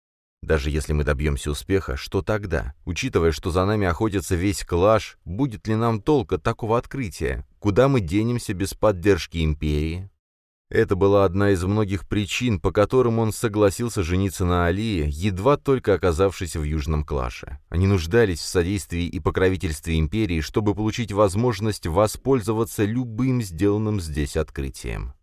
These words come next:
Рами хмуро посмотрел на него.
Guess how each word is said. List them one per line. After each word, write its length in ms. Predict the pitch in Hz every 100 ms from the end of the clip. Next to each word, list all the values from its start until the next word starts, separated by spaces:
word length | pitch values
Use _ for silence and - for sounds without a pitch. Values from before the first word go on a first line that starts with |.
| _ _ _ _ -
Рами 340 | 87 107 113
хмуро 320 | 95 92 90 85
посмотрел 500 | 82 87 80 80 76
на 100 | 67
него. 420 | 60 52 50